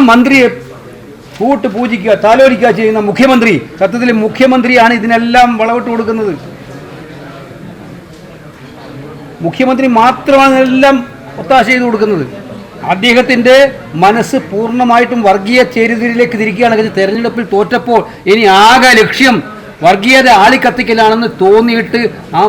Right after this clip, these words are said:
മരുന്നെടുത്ത് ഉപയോഗിക്കാൻ നോക്കുകയാണ്. തീക്കളിയാണെന്ന് പലവട്ടം ഞങ്ങൾ പറഞ്ഞു. നിങ്ങൾ എത്ര ഉപയോഗിച്ചിട്ടും കാര്യമില്ല, ജനം വിഡ്ഢികളല്ല, ജനത്തിന് മനസ്സിലാവും.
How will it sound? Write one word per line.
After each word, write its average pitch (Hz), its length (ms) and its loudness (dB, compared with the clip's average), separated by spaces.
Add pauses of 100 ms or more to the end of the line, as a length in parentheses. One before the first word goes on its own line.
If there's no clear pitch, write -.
മരുന്നെടുത്ത് 208 460 2
ഉപയോഗിക്കാൻ 214 440 2
നോക്കുകയാണ്. 196 380 0 (500)
തീക്കളിയാണെന്ന് 214 680 2
പലവട്ടം 208 380 2
ഞങ്ങൾ 208 140 2 (100)
പറഞ്ഞു. 202 240 2 (680)
നിങ്ങൾ 185 260 0
എത്ര - 240 -4 (140)
ഉപയോഗിച്ചിട്ടും 233 560 0
കാര്യമില്ല, 220 320 4 (120)
ജനം 202 300 2
വിഡ്ഢികളല്ല, 214 480 2 (240)
ജനത്തിന് 202 380 0
മനസ്സിലാവും. 208 400 2